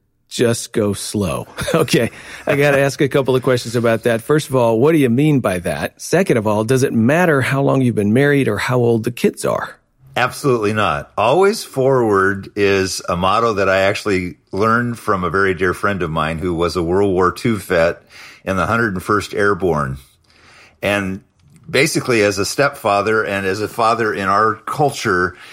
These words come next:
Speaker 2: we always need to keep moving forward. But honestly, sometimes standing still is actually moving forward. That's why go slow. As a counselor, I have a lot of clients that at the end of every session and with dads, I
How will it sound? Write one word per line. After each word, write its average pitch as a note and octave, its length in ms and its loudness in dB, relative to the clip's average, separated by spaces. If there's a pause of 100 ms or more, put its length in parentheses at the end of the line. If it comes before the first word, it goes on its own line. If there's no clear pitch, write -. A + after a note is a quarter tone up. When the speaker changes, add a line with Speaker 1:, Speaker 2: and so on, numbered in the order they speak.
(220)
Speaker 2:
we A2 220 0
always A2+ 300 0
need G#2 140 -4
to F#2+ 60 -6
keep G#2 260 -6
moving F#2+ 300 -4
forward. F#2+ 560 0
But F2+ 120 2
honestly, A2 500 0
sometimes A#2 540 -4
standing A#2 520 -2
still B2+ 540 0
is G#2 140 -4
actually G2 380 -2
moving G2 440 -4
forward. F2 640 0 (340)
That's A2+ 200 -2
why G#2 200 0
go G2 220 -2
slow. D#2+ 560 -4 (500)
As A2+ 180 0
a G#2 80 -4
counselor, D3 500 0
I G#2+ 100 2
have A2+ 160 0
a G#2+ 40 -2
lot A2 240 2
of G#2+ 160 -6
clients A2 400 -4
that G2+ 140 -2
at F#2+ 140 -4
the G#2+ 200 -2
end A#2 140 -2
of F2+ 160 -2
every G2+ 300 -2
session G#2+ 420 -2
and F#2+ 160 -2
with D#2+ 180 -6
dads, G2+ 380 0
I F#2 200 -2